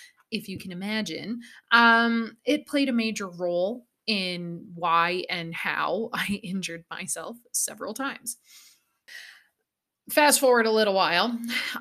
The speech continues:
I started working out and taking my own fitness and fitness journey and health seriously in two thousand and fifteen. I had decided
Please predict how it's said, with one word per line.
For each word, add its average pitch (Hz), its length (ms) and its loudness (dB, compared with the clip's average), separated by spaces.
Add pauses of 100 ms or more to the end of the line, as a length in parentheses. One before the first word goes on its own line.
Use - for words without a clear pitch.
I 277 400 10
started 285 380 4
working 269 340 4
out 196 280 4
and 196 100 -6
taking 196 280 -4
my 185 120 -2
own 180 120 -4
fitness 180 580 0
and 175 320 -10
fitness 185 280 -8
journey 180 360 -8
and 175 120 -8
health 175 300 -4
seriously 170 920 0
in 175 640 -6
two 214 140 -6
thousand 170 300 -2
and 165 140 -12
fifteen. - 440 -10 (600)
I 208 60 -6
had 180 160 -6
decided 196 560 2